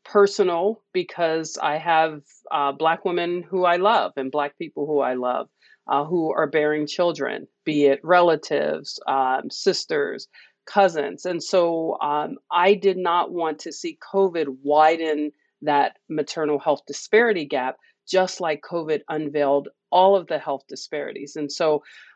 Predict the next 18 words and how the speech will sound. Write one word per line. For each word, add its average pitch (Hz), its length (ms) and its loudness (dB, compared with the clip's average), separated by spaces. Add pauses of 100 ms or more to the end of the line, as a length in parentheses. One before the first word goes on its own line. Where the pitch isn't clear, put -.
with 175 340 2 (160)
the, 165 600 -4
uh, 139 360 0 (260)
cares 214 540 4 (100)
Act 185 520 -2
and 139 500 -2
the 135 100 -4 (200)
funding 190 500 2
and 147 160 -2
the 135 60 -4
grant 170 440 -2
opportunities 156 880 -4
that 135 240 0
were 143 360 2 (400)
prevalent 180 680 2
and 165 180 -6
still - 460 -6
are, 151 540 2